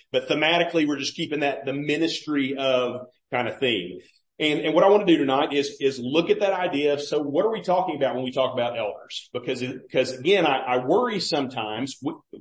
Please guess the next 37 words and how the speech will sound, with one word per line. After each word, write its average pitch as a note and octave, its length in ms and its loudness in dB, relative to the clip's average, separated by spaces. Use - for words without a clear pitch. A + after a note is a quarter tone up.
we, C#3 80 -4
we C#3+ 120 -4
come A3 160 -2
from G3 100 -2
a D#3 60 2
lot D3 180 6
of C3 60 0
different A#2 240 -2
traditions G#2 720 -4
in, G#2+ 520 -2
in G#2+ 200 -6
this - 560 -4
congregation. F#2 680 -6
Um, A2+ 320 -2
come E3 120 2
from D#3+ 140 2
a - 20 4
lot D#3+ 180 6
of E3 60 2
different E3 240 -2
experiences C3+ 960 -2
when B2 120 -2
it A#2+ 240 -8
comes C#3 460 0
to A#2+ 600 0
what C3+ 520 2
pastoral D3 720 2
elder C#3 480 2
deacon C#3 400 0
leadership B2 640 -4
looks A2 220 -2
like G2+ 200 -2
in F#2+ 60 -8
the F#2+ 60 -8
churches. - 500 -6
And F2+ 60 -16
so G#2+ 500 2